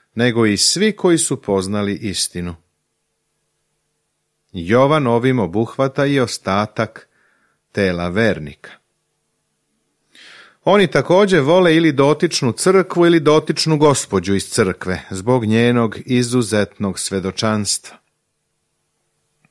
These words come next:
Radi istine koja ostaje u nama i koja će biti sa nama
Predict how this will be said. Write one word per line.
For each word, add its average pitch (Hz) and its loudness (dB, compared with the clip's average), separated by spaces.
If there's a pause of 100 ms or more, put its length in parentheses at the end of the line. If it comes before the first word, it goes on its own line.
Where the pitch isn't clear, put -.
(1400)
Radi 120 0
istine 160 -2
koja 113 0
ostaje 113 0
u 92 -2
nama 131 -2
i 113 0
koja 101 -2
će 92 -8
biti 135 -4
sa 98 -6
nama 104 -2